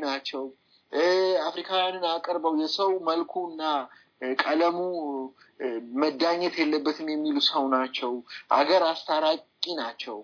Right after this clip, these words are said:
ዘመናዊ ትምህርት የዘረጉ ሰው ናቸው። በሌላ በኩል ስልጣን ብትመለከት ምንም ነገር ለሌላው ሰው የሚሰጡ ሰው አልነበሩ። ሁሉ ነገር የሚወሰነው በሳቸው ነበር። አንዳንድ ጊዜ የወረዳ የአውራጃ አስተዳዳሪነት ሳይቀር ውሳኔ የሚመጣው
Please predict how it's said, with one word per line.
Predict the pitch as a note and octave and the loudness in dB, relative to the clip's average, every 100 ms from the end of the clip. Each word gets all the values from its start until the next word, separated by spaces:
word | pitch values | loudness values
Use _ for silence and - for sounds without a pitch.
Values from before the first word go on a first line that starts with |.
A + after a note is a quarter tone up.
| - _ _ _ - - C#3 C#3 | -16 _ _ _ -16 -10 -6 0
ዘመናዊ | D3 D3+ D#3+ D#3+ | 2 2 0 -2
ትምህርት | F3 E3+ | -2 -2
የዘረጉ | E3+ D3 D3+ C#3 | 0 2 0 0
ሰው | D3+ E3+ | -2 0
ናቸው። | D3 C3 | -2 0
በሌላ | D3+ D#3+ F3 | 2 2 2
በኩል | F#3+ C#4 | 0 -4
ስልጣን | C4+ G#3 - G#3 G#3 G3 | -8 -10 -4 -4 -4 -8
ብትመለከት | F3 - G#3 A3 C4 D#4+ C4+ | -8 -6 -2 0 0 0 2
ምንም | C#4+ E4 F#4+ F#4+ C4+ | 6 6 6 2 4
ነገር | G#3 G#3 - A#4 - - - _ - | 4 6 6 4 -2 -16 -20 _ -4
ለሌላው | D#3 D#3+ D3 F3+ E3+ D3+ | -2 -2 -2 0 2 2
ሰው | D3+ D3+ | 2 0
የሚሰጡ | C#3+ - B2+ - | -2 -4 -6 -2
ሰው | - G#3 | 2 4
አልነበሩ። | D#3+ A2+ - - _ _ - | 2 -2 -12 -20 _ _ -2
ሁሉ | E4 D#4+ C#4 | 0 2 2
ነገር | A3+ E3+ F#3 | 2 0 -2
የሚወሰነው | F3 D#3 C3+ B2 - C3 F3+ | 0 -2 -2 -2 -2 -2 -2
በሳቸው | E3+ E3 D3+ D3+ - D3+ | -2 -2 -2 0 -2 -2
ነበር። | G#2+ - - | -4 -4 0
አንዳንድ | G#3+ A#3 D4+ C#4+ | 2 4 2 2
ጊዜ | G#3+ G3+ A#3+ G#4+ A4+ - - - | -2 -4 0 0 -2 -14 -18 -4
የወረዳ | D4 F4 E4+ G#4 G3+ G3+ G#3 | 0 2 4 4 4 2 0
የአውራጃ | F3 E3 E3+ F3+ E3 | 0 0 2 2 2
አስተዳዳሪነት | E3 - D#3+ D#3 D#3+ D#3+ D#3 E3 - | -4 -4 -2 -2 0 -4 -6 -10 -12
ሳይቀር | - D3 D#3 - D#3+ | -6 -4 -2 -2 0
ውሳኔ | C#3+ C#3 - E3+ F3 | 0 0 -4 -6 -4
የሚመጣው | D3+ D3+ E3+ E3+ - | 0 0 0 0 2